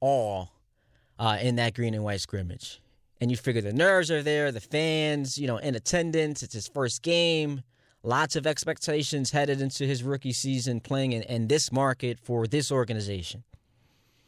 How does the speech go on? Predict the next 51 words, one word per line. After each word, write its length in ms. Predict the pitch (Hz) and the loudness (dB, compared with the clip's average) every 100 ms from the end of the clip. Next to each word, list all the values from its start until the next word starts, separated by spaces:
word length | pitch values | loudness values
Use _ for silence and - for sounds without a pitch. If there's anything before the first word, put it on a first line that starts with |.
| _ _ _ _ _ _ _ _ _ | _ _ _ _ _ _ _ _ _
And 260 | 123 120 117 | 0 2 4
by 100 | 156 | 4
the 80 | 147 | 6
way, 100 | 135 | 4
I 60 | |
did 180 | 120 147 | 2 0
find 200 | 160 139 | -2 -2
it 60 | 123 | 0
fascinating 540 | 135 135 127 120 110 | 0 0 -2 -6 -4
reading, 320 | 127 135 123 | -2 -2 -2
uh, 280 | 117 113 104 - | 0 -2 -2 -4
Steve 420 | - - 135 117 | -4 0 0 0
Serby's 340 | - 131 127 | 0 0 2
article 320 | 120 123 123 113 | 2 0 -2 -6
in 60 | |
the 80 | 107 | -6
Post. 240 | 135 117 | -2 -2
He 80 | 139 | 0
jokingly, 520 | 151 175 175 156 147 | 2 2 2 0 0
uh, 60 | 120 | 0
uh, 460 | 120 123 - 123 113 | -2 -8 -6 -6 -2
alluded 560 | 123 117 156 151 139 | 0 2 2 2 0
to 320 | - 139 131 117 | -2 0 2 2
the 100 | 110 | 2
lack 320 | 127 131 127 | 2 2 0
of 160 | 107 | -4
boo 220 | 131 147 131 | 0 0 0
birds 480 | 117 107 104 - | -2 -2 -4 -6
<laughs> 40 | - | -2
at 180 | 120 127 | -2 0
MetLife 400 | 139 131 120 110 | -2 0 -2 0
Stadium. 280 | 117 110 | 0 0
Could 140 | 113 - | 0 2
you 100 | 214 | 2
imagine 420 | 139 151 151 143 | 2 0 0 -2
being 220 | 127 135 120 | 0 0 2
that 160 | 127 | 0
much 180 | 127 127 | -2 -4
of 80 | 113 | -4
a 40 | |
loser? 340 | 104 120 120 123 | -2 -2 -2 -2
You're 120 | 107 | -4
booing 380 | 98 127 117 95 | -2 0 -2 -4
Zach 240 | 110 110 | -6 -4
Wilson 360 | 110 120 - 110 | 0 0 0 -2
in 80 | 98 | -2
the 60 | |
green 180 | 104 120 | -2 -2
and 80 | 104 | -2
white 160 | 104 | -4
scrimmage. 400 | - 117 117 113 | -4 -4 -4 -4